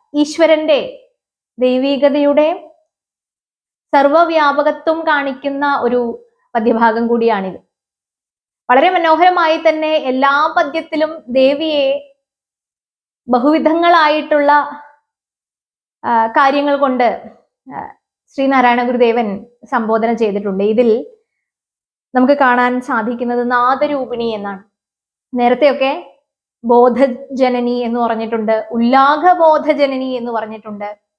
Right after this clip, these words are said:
അങ്ങനെ ഓരോ പദങ്ങൾ, പദപ്രയോഗങ്ങൾ നടത്തിയിട്ടുണ്ട്. ഈ പദ്യഭാഗത്ത് നാദരൂപിണി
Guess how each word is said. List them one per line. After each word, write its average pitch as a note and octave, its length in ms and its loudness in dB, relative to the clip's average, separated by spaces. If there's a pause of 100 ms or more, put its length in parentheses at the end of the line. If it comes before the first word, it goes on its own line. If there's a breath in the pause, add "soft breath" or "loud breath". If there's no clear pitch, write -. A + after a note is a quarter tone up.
(960)
അങ്ങനെ E4 200 4
ഓരോ E4+ 300 4
പദങ്ങൾ, D#4+ 560 0 (140)
പദപ്രയോഗങ്ങൾ C#4 720 0
നടത്തിയിട്ടുണ്ട്. A3+ 600 -6 (1200)
ഈ D4+ 180 2
പദ്യഭാഗത്ത് D4 840 2 (720)
നാദരൂപിണി C#4 1080 0